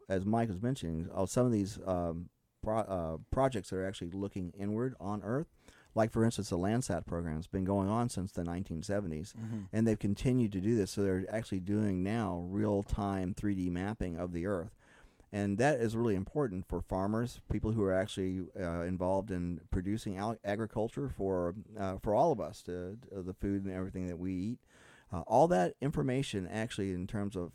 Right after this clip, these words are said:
Speaker 1: soil ero-, erosion, hydrology, where the water's going, where it's raining, all that is provided for free. Your tax dollars paid for nasa to put that up, and so they give it back to the,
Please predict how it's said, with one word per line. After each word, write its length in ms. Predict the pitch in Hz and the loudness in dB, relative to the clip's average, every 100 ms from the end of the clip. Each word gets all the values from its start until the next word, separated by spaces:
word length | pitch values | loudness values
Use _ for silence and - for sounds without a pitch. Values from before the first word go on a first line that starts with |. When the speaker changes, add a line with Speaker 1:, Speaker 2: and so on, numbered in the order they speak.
| - - _ _ _ _ - | -16 -20 _ _ _ _ -14
Speaker 1:
soil 360 | - 117 131 | -6 -2 0
ero-, 380 | 135 131 135 113 | 2 2 2 0
erosion, 720 | 110 123 139 143 135 131 131 - _ - _ _ - | 2 4 4 2 0 -2 -4 -8 _ -20 _ _ -4
hydrology, 840 | 92 101 123 139 143 139 135 135 | -2 4 6 6 6 4 4 2
where 300 | 120 101 127 | 2 4 6
the 120 | 135 | 6
water's 360 | 127 131 131 131 | 6 4 4 2
going, 420 | 123 127 127 127 | 0 2 2 2
where 220 | 110 123 | 2 4
it's 140 | 131 131 | 2 0
raining, 320 | 123 123 135 - - - | 0 0 -4 -8 -14 2
all 240 | 123 156 | 4 4
that 200 | 165 160 | 4 2
is 140 | 123 | 0
provided 480 | - 107 110 107 101 | -4 -4 0 -2 -2
for 120 | 90 | -4
free. 540 | 87 - - 90 80 - _ | -6 -8 -10 -10 -10 -14 _
Your 120 | 113 135 | -2 -2
tax 340 | 180 180 185 | -2 -4 -4
dollars 440 | 151 135 131 123 - | 0 2 2 0 -4
paid 300 | - 120 131 | 0 2 0
for 120 | 127 | 0
nasa 380 | 113 113 127 101 | 0 0 -2 -4
to 100 | 104 | -6
put 220 | - 117 | -4 -2
that 160 | 104 104 | 0 0
up, 180 | 120 104 | -2 -4
and 140 | 101 | -6
so 140 | - 101 | -2 -2
they 160 | 110 | 0
give 200 | 113 117 | 0 -2
it 140 | 117 85 | -2 -4
back 300 | 107 110 - | -4 -4 -6
to 80 | |
the, 180 | 98 95 | -6 -6